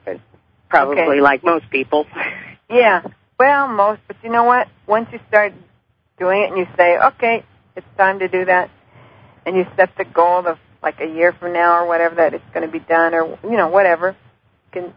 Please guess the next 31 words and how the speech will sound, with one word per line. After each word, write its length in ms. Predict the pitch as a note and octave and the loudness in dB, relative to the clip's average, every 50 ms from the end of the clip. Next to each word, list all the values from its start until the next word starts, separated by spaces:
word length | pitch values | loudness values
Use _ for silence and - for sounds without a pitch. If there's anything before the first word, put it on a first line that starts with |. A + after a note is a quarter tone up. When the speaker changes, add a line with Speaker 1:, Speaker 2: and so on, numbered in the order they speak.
| _ _ - | _ _ -8
Speaker 2:
give 140 | - F#3 F3+ | -6 -6 -6
yourself 320 | F3+ - - F3+ E3 D#3+ - - | -6 -4 0 0 0 -2 -4 -8
time. 220 | F3+ F#3 F3+ - - - - _ _ _ _ _ _ _ _ _ _ _ - | -6 -6 -6 -6 -10 -20 -20 _ _ _ _ _ _ _ _ _ _ _ -6
It 160 | F#3+ F#3+ - | -6 -4 0
magically 600 | G3 G3 G3 G3+ G3+ G3 G3+ G3+ - - G3+ F#3 | 2 2 4 4 2 0 -4 -8 -6 -4 -6 -2
does 260 | F3+ F3+ F3 F3 F3 - | 0 2 2 2 0 0
get 200 | - F#3+ F#3 - | -2 -2 -2 0
done 260 | - F#3 F#3 F#3 F#3+ F3+ | 0 0 0 0 0 0
once 220 | F3+ F3+ F3+ F3+ - - | 0 -2 -2 -6 -14 -18
you, 120 | E3+ D#3 _ _ _ - | -18 -20 _ _ _ -6
you 100 | A3 A3+ | -2 0
know 160 | G3+ E3+ E3 | 2 2 4
that. 300 | D#3+ E3 D#3+ D#3+ - - | 4 2 2 2 0 -2
You 120 | G3+ A3 | -2 0
know 200 | A3+ G#3+ F#3+ F3 | 2 2 2 4
that 200 | F3 E3+ E3+ E3 - | 4 2 2 2 0
when 100 | F#3 F#3 | -4 -6
you 100 | F3+ F3 | -2 0
write 240 | F3+ F3+ F#3 F3 | 2 2 2 2
down 200 | - F#3+ F#3 F#3 | 0 0 0 0
your 100 | F#3 F#3 | 0 -2
goals, 340 | E3 - G3+ G3+ G3 F#3 F3 - | 0 0 0 0 0 -2 -4 -4
right? 320 | - F3 F3 F#3 G3+ G#3 - - _ _ - _ _ _ _ _ _ _ _ _ _ _ _ _ _ _ _ _ _ _ _ _ _ _ - | -2 -2 0 0 -2 -4 -6 -14 _ _ -20 _ _ _ _ _ _ _ _ _ _ _ _ _ _ _ _ _ _ _ _ _ _ _ -20
'Cause 100 | - F3 - - | -20 -18 -12 -8
you've 200 | F#3 F#3 F3+ - - | -8 -8 -4 0 0
done 180 | F#3 F#3 F#3 F3+ | 2 2 2 0
that 200 | E3+ D#3+ - - | 0 0 -2 -4
before. 340 | E3 - _ - D#3+ D#3 | -12 -12 _ -6 -6 -4
You've 240 | D#3+ E3+ F3 E3+ E3+ | -4 -6 -8 -4 0
written 280 | F3 F3+ F#3 F3 G3 F#3 | 2 2 2 0 0 0
out 220 | F3 F3 E3 - | 0 0 0 -2